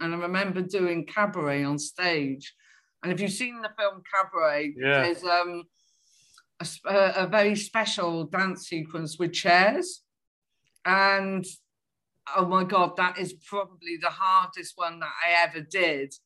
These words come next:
Speaker 1: Um, and, you know, it was like practicing about a hundred times. So you, you just go home.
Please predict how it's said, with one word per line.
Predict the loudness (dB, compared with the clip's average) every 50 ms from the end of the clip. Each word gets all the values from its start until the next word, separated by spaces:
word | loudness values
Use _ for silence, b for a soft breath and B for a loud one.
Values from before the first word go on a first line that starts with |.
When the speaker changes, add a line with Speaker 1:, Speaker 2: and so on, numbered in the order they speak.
| _ _ _ _ _ _ -2 2
Speaker 1:
Um, | 4 4 6 4 4 2 -2 -4 -6 -8 -12 -16 _ _ _ _ _ _ -4 -2
and, | -2 -2 -2 -2 -4 -6 -8 -10 -12 -6
you | -2 0 0
know, | 0 0 0 0
it | 0 0 2
was | 0 -2 -2 0
like | 0 0 0 0 -2 -8 -14 _ _ _ _ _ _ _ _ _ _ _ _ _ _ _ _ _ _
practicing | -2 -2 -2 -2 -4 -10 -10 -8 -4 -4 -2 -2 -2
about | 0 0 0 -2 -2
a | -4
hundred | -6 -4 -2 -2 -2 -2 -2 -4 -6 -8 -4
times. | 0 2 4 4 6 4 4 2 2 0 -2 -4 -6 -10 _ _ b b b b b b b b b
So | -8 -4 0 2 2 2
you, | 2 2 2 2 0 0
you | -2 -2
just | 0 -2 -2 -2 -4
go | -10 -8 -8
home. | -8 -8 -6 -8 -8 -8